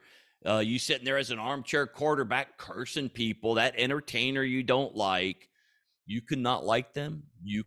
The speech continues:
could not listen to them, you have no right, no place to curse them.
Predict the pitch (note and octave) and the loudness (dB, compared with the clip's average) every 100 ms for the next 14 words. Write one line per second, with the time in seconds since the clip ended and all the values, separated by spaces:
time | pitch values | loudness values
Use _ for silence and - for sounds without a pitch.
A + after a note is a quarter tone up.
0 | _ _ C#3 A#2+ A#2+ G#2+ B2+ C#3+ C3 B2+ | _ _ -4 -2 -2 -4 -6 -8 -8 -6
1 | C3 C3 C3 _ _ F#2 A2 G#2+ E2+ D#2 | -4 -4 -8 _ _ -6 -4 -2 -4 -4
2 | F2+ G2+ G#2+ A#2+ A2 G#2+ G2+ D#2+ D2+ _ | -4 2 4 2 2 0 2 0 -4 _
3 | D2+ F2 G2 G#2+ B2+ D3 - A#2+ F#2 E2 | -10 -4 0 4 4 2 2 2 2 0
4 | - - _ _ _ F#2+ - G2+ F#2+ - | -6 -12 _ _ _ -12 -6 -2 -2 -4
5 | - D2 B1+ C2 | -6 -6 -6 -12